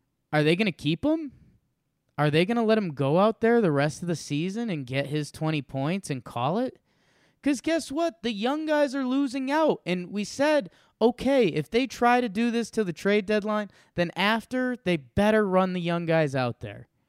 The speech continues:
And if he is still on this team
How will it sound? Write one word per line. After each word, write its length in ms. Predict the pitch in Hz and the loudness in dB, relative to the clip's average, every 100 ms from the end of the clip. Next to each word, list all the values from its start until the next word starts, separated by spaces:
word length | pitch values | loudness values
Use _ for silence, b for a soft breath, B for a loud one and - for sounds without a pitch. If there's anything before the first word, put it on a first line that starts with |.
| _ _ _ _ _ _ _ _ - | _ _ _ _ _ _ _ _ -4
And 200 | 160 160 | 0 2
if 160 | 151 - | 0 -2
he 280 | - 262 | 0 2
is 140 | 285 185 | 2 0
still 300 | - 226 226 | -2 0 2
on 220 | 214 190 | 2 2
this 260 | 160 143 - | -2 -4 -10
team 680 | - 277 311 233 160 135 | -6 -2 0 0 -2 -6